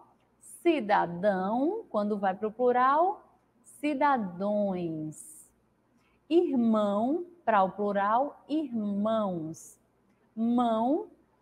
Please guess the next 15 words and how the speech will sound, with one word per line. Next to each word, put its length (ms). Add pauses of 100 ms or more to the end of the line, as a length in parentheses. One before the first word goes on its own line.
(220)
vai 200
pro 160
plural, 640 (280)
com 220
a 80
palavra, 520
é, 300
transformando 800
mão 280
em 120
mãos. 800 (920)
Cristão, 920 (240)
cristãos. 1160 (400)
Grão, 720 (120)
grãos. 880